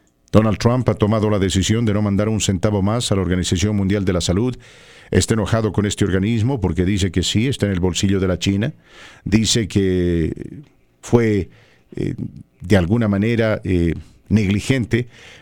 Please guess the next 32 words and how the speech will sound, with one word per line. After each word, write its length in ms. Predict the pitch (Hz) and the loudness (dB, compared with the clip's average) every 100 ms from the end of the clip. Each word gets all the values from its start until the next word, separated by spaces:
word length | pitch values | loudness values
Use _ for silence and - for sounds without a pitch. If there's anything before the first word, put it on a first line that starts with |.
| - | -2
al 180 | 92 | 0
no 120 | 95 113 | 2 0
lanzar 320 | 101 120 113 | 0 0 0
una 100 | 107 | -2
advertencia, 640 | 87 90 85 113 110 - | -2 -2 0 0 0 -2
severa 360 | 127 - 87 123 | -2 0 0 0
advertencia 580 | 98 95 - 113 104 95 | -2 -4 -2 -2 0 0
al 80 | 87 | 0
mundo 320 | 110 135 120 | 0 0 -2
entero 400 | 107 101 95 151 _ _ _ - - _ | 0 -2 -2 -6 _ _ _ -20 -20 _
de 80 | 95 | 0
lo 120 | 90 | 2
que 80 | 90 | 0
estaba 260 | - 107 95 | 0 0 0
sucediendo 520 | 90 95 92 107 98 | 0 0 0 0 0
con 140 | 92 | 0
el 80 | 82 | -2
coronavirus, 640 | 95 104 98 101 120 - | -2 -2 0 0 -2 -2
que 260 | - 85 82 - - - _ _ _ - | -2 -2 -4 -18 -20 -20 _ _ _ -4
en 200 | - 95 | -2 0
alianza 720 | 104 101 107 135 147 110 110 87 | 0 0 0 0 0 -2 -2 -2
con 160 | 98 | -2
la 80 | 95 | -2
China 380 | - 113 107 - | -2 -2 -2 -2
opacó 640 | 101 98 - 98 - 135 - - - _ _ _ _ _ _ - | -4 -2 -2 -2 -2 -2 -2 -16 -20 _ _ _ _ _ _ -2
esta 240 | 95 104 | 0 2
situación, 500 | 92 95 92 113 123 | 0 0 0 0 -2
creó 320 | - 123 113 | 0 0 0
una 240 | 143 131 101 | 0 -2 -2
cortina 460 | - 92 - 101 90 | -2 -2 0 -2 0
de 120 | 90 | 0
humo, 280 | 113 127 | -2 -4